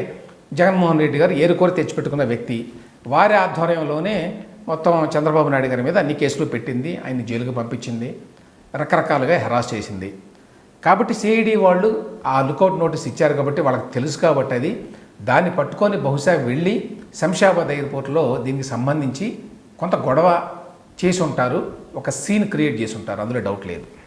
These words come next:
అయితే ఆయనకి, ఆయన కేసుల్లో ఆయనకి బెయిల్ ఉన్నది కాబట్టి, ఆయనకి విదేశాలకి వెళ్ళాలి అంటే ముందస్తు అనుమతి తీసుకోవాలని ఏ కోర్టు చెప్పలేదు కాబట్టి, ఇప్పుడు ఉన్నటువంటి కేసుల్లో, మిగతా కేసుల్లో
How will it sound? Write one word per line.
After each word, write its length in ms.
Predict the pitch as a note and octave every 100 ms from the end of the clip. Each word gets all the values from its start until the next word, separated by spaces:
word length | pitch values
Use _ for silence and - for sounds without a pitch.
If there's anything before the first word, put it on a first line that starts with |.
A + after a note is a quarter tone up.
| - - _ _ _ - - - - - - - _ _ _ _ _ _ _ _ -
అయితే 520 | E3+ G#3+ B3+ - -
ఆయనకి, 640 | D3+ D#3+ D#3+ D#3 D3 D3
ఆయన 180 | D3 C#3
కేసుల్లో 440 | C3+ D3+ D3+ D#3+ D3+
ఆయనకి 200 | A#2+ G2+
బెయిల్ 240 | A#2 B2+
ఉన్నది 240 | C3+ C3
కాబట్టి, 480 | B2 A#2+ A#2 D#3 F3+ - - - - -
ఆయనకి 240 | E3+ D#3 C3
విదేశాలకి 640 | C3 F3+ F3+ E3+ D3+ D#3
వెళ్ళాలి 500 | D3+ C#3+ D3 D3 D3
అంటే 200 | B2+ D3+
ముందస్తు 380 | C#3+ C3+ D3 C#3
అనుమతి 260 | C3 C3 C3
తీసుకోవాలని 640 | B2+ - C3 B2+ B2 A2+
ఏ 20 | A#2+
కోర్టు 280 | C3+ A#2 B2+ G#2+
చెప్పలేదు 340 | - A#2+ B2+
కాబట్టి, 400 | B2 A#2+ A#2 F3 - - - - - - _ _ _ _ _ _ - _ _ _ _ _ _ -
ఇప్పుడు 180 | C3 D3
ఉన్నటువంటి 340 | C#3+ C#3 C3+
కేసుల్లో, 580 | B2+ A#2+ C3 B2+ B3 - -
మిగతా 280 | C3 D#3+ F#3
కేసుల్లో 380 | E3+ D#3 D#3